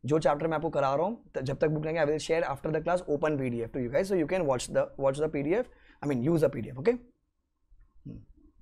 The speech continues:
So ऐसे आपको चार्ट बुक मिलेगी। So close to अपने पास कितने, इक्कीस, इक्कीस चैप्टर है, मिल गई बुक, क्या बात है,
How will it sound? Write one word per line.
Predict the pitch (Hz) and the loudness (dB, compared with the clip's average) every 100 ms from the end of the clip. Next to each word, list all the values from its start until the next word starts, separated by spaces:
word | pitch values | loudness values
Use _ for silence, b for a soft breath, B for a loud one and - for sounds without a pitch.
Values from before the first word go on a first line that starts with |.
| - _ _ | -20 _ _
So | - | -4
ऐसे | 156 160 | -2 0
आपको | 190 196 | 0 0
चार्ट | 165 156 151 | 0 2 2
बुक | 175 | 0
मिलेगी। | 165 151 160 202 - _ _ _ _ - _ _ _ _ _ _ _ _ _ - | 0 0 0 -4 -12 _ _ _ _ -20 _ _ _ _ _ _ _ _ _ -10
So | 147 | -8
close | 147 156 165 - | 0 0 0 -2
to | 175 | 0
अपने | 160 160 | 0 0
पास | 160 165 | -2 -2
कितने, | 165 | -4
इक्कीस, | - 147 160 127 - | -6 -4 -4 -4 -6
इक्कीस | 143 170 156 | -4 -2 0
चैप्टर | 139 120 110 | 0 -2 -8
है, | 101 - - _ - - - | -14 -18 -20 _ -20 -20 -4
मिल | 143 170 | 0 2
गई | 185 | 2
बुक, | 160 | 2
क्या | 147 | 2
बात | 135 107 | 2 -2
है, | 110 | -8